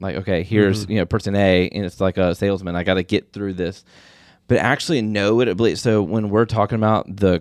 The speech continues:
Speaker 1: creation and the good creation of God, it's not just that we know the couple verses to point out and these different things.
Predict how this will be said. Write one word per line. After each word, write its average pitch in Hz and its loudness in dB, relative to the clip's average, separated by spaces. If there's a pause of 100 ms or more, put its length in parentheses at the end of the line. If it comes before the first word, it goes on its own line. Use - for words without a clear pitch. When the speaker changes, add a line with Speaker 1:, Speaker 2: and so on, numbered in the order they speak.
Speaker 1:
creation 104 2
and 92 -2
the 87 -2 (160)
good 104 2
creation 104 -6
of 87 -10
God, 90 -4
it's 98 -8
not 104 -4
just 101 0
that - -2
we 98 -2
know 98 0
the 90 -2
couple 95 -6
verses 95 -4
to 95 -8
point 95 -8
out 95 -2
and 90 -8
these 95 -2
different 90 -6
things. 104 -2